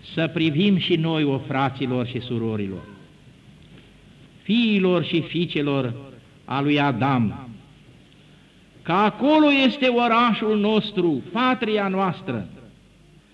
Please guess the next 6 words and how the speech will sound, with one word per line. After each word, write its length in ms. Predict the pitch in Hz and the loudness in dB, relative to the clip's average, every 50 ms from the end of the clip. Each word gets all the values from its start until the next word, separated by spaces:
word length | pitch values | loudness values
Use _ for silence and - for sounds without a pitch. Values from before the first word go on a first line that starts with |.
| _ - _ _ - - - - - _ | _ -20 _ _ -20 -20 -20 -20 -20 _
acolo 600 | - 180 220 226 214 - 254 294 320 311 302 294 285 277 269 | -2 0 0 0 0 0 0 2 2 4 4 4 4 4 2
este 260 | 262 214 - 269 254 240 | 2 0 0 -2 -2 -2
staulul 840 | 220 - - - 247 254 254 254 262 247 233 233 220 220 220 202 190 | -2 -4 -8 -4 -2 0 2 2 2 2 2 2 2 2 2 2 2
oilor 500 | 220 247 240 233 226 220 208 208 202 202 | 2 2 2 0 0 0 2 2 2 2
lui 200 | 190 196 196 190 | 2 2 2 0
Hristos, 560 | - 185 180 170 185 - - 185 175 156 123 | 0 -2 -2 -2 -4 -6 -6 -4 -4 -4 -6